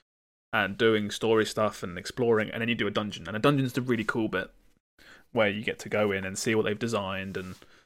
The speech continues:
have fun. And then I really like that,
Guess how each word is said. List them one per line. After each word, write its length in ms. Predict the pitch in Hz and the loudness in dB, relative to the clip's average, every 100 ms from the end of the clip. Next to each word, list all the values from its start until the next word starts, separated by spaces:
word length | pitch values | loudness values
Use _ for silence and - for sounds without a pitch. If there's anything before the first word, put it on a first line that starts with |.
| _ - | _ -2
have 160 | 117 110 | -2 0
fun. 320 | 110 95 101 - - _ _ _ _ | -2 -4 -8 -16 -20 _ _ _ _
And 160 | 127 120 | -6 0
then 300 | 127 120 120 _ _ _ _ _ _ _ _ 139 | 0 0 -4 _ _ _ _ _ _ _ _ 0
I 40 | |
really 260 | 131 180 139 | 4 4 4
like 280 | 147 135 | 0 0
that, 240 | - 87 | -4 -4